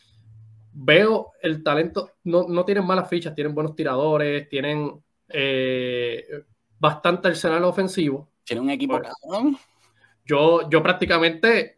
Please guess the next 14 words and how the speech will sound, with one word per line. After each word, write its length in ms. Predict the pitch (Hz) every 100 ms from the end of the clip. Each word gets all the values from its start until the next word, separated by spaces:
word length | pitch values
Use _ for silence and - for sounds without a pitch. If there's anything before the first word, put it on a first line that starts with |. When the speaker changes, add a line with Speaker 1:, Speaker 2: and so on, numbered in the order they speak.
| _ -
Speaker 1:
buscaría, 540 | 165 160 139 160 -
¿qué 100 | -
es 60 | 143
lo 80 | 156
que 100 | 165
falta? 360 | 175 170 139
¿En 80 | 131
qué 100 | 143
fallamos? 520 | 170 156 170 156 - _
Defensa. 640 | 135 127 151 151 151 - _ _ _ -
Hay 220 | 123 135
que 100 | 165
buscar 480 | 147 147 - 147 147
defensa. 800 | 135 120 - 139 139 131 123 -